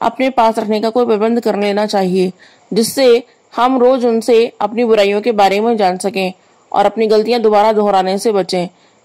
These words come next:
इस प्रकार हम बिना साबुन और बिना पानी के खुद को निर्मल बना सकते हैं। पोथी पढ़ी पढ़ी जग मुआ, पंडित भया न कोई, ऐके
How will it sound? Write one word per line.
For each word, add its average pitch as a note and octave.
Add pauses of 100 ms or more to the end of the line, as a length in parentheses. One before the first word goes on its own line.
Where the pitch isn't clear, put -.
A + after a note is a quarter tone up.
इस A#3+
प्रकार B3+
हम C4
बिना A#3+
साबुन A#3
और B3
बिना A3
पानी G#3+
के G#3+
खुद B3+
को C#4+
निर्मल A#3+
बना G#3+
सकते G3
हैं। F3 (1500)
पोथी C4
पढ़ी C4
पढ़ी C4+
जग A#3+
मुआ, G#3+ (300)
पंडित A#3+
भया A3+
न A3+
कोई, G3+ (420)
ऐके C#4